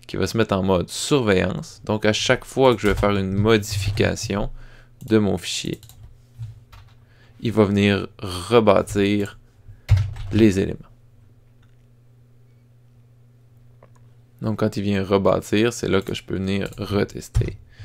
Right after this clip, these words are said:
et vérifier que, bien entendu, tout va bien. Donc, le problème que j'avais, c'est que je n'avais pas exporté, donc rendu disponible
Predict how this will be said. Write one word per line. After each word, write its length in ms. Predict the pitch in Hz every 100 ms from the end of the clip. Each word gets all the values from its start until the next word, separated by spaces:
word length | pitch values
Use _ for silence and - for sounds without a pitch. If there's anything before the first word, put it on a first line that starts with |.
| - -
et 120 | -
vérifier 420 | 117 101 98 - 110
que, 220 | 110 107
bien 260 | 95 101
entendu, 480 | 95 90 101 95 107
tout 160 | - -
va 120 | 87
bien. 80 | - - - -
Donc, 140 | -
le 80 | 107
problème 380 | 104 101 110 107
que 120 | 107
j'avais, 400 | 98 98 107 170
c'est 180 | - 101
que 60 |
je 80 | 95
n'avais 300 | 92 92 90
pas 200 | - - -
exporté, 580 | - - - 107 - -
donc 260 | 113 101
rendu 560 | - 101 113 107 101 101
disponible 800 | 95 - - 104 104 98 87